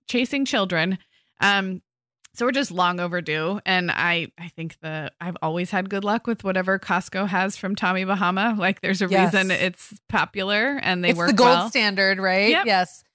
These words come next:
Speaker 2: Let me also say that if you have a beach chair, my experience is that it encourages kids to sit.
Speaker 1: Yeah.
Speaker 2: Like, if you have an extra for them. Otherwise, like, sometimes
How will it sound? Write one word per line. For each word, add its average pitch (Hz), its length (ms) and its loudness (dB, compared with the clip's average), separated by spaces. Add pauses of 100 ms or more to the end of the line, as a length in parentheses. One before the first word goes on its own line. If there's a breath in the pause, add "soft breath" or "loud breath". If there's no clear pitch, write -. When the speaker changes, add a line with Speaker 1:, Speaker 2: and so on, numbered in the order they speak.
(260)
Speaker 2:
Let 269 160 2
me 294 100 0
also 277 300 0
say 262 180 0
that 208 160 -2
if 214 100 -8
you 247 120 -4
have 294 240 0
a 294 40 -4
beach 180 320 -8
chair, 226 400 2
my 185 280 2
experience 208 840 -2
is 202 120 0
that 185 160 2
it 180 160 -4
encourages 202 640 -2
kids 165 340 -2
to - 140 -12
sit. - 480 -8 (580)
Speaker 1:
Yeah. 247 500 -2 (220)
Speaker 2:
Like, 208 160 2
if 202 60 -2
you 226 80 2
have 208 80 -2
an 190 40 -2
extra 180 320 -2
for 269 160 -2
them. 311 380 2
Otherwise, 302 540 2
like, 214 100 -4
sometimes 220 560 -4